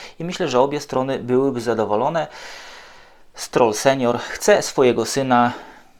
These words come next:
w fotelu, który da mu szansę na mistrzostwo. Z drugiej strony patrzę na to wszystko, gdyby taki scenariusz miał się ziścić, to by sugerował, że Stroll nie wierzy w to, co mówi Stroll senior oczywiście, że ten zespół jest stać na walkę o tytuł mistrzowski w perspektywie kilku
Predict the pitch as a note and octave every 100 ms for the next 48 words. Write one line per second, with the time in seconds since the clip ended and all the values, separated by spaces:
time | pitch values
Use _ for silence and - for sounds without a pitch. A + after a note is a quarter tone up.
0 | - - D#3 F3+ F3 - - D#3 - -
1 | F3+ - D3+ D3+ - C#3 C3+ B2+ C3+ C3
2 | B2+ - C4+ - E3+ A#3 G#3+ F#3+ G3 E3+
3 | F3 - F3+ E3 E3 - E3+ - D#3 C#3+
4 | C#3+ - A#2 A#2+ C3+ C#3+ D#3 E3 D#3 D3+
5 | C#3+ D3 C#3+ D#3 G3 B3+ - - - -
6 | - A3+ B3 B3 G#3 F#3+ F#3+ F3+ F3+ -
7 | G3 F#3+ F3+ F3+ E3 A3 F#3+ D3+ F#3 -
8 | - D#3 D#3 D#3 D#3+ - - - A2+ G#2
9 | - G#3 E3 G#2+ G#2+ G#2 G2+ - - -
10 | - - - A2+ A#2+ B2 D3+ G3+ - G#2+
11 | G#2+ D3+ - - C#3+ B2+ A2+ A2 A#2 B2
12 | B2+ - - G#2+ B2 A#2+ A#2+ A2 G2+ -
13 | C3+ - D3 - A2+ - G#2+ A#2 G#2+ G#2+
14 | C#3 D3 C#3+